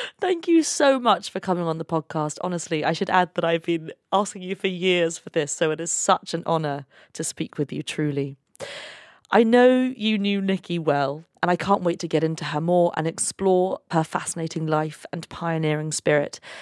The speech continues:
But I'd love to start with the work. Whenever I see a sculpture by Nicky de Samfal or enter the Tarot Garden in Tuscany, this incredible paradisal sculpture park filled with these colossal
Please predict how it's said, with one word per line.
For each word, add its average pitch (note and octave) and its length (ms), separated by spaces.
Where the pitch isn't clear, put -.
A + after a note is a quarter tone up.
But - 80
I'd G3+ 160
love F#3+ 240
to - 100
start C#3+ 440
with C3+ 140
the D3+ 80
work. C#3 540
Whenever D4+ 340
I D#4+ 120
see B3+ 220
a G#3 80
sculpture D3+ 760
by D#3 160
Nicky D3+ 260
de D#3 80
Samfal C#3+ 640
or A3+ 180
enter A#3+ 460
the F3 160
Tarot G3+ 340
Garden F3+ 320
in E3 100
Tuscany, D3+ 520
this F#3+ 200
incredible G3+ 720
paradisal F3 720
sculpture - 420
park - 300
filled A#3+ 380
with F#3 120
these F#3+ 180
colossal F#3 680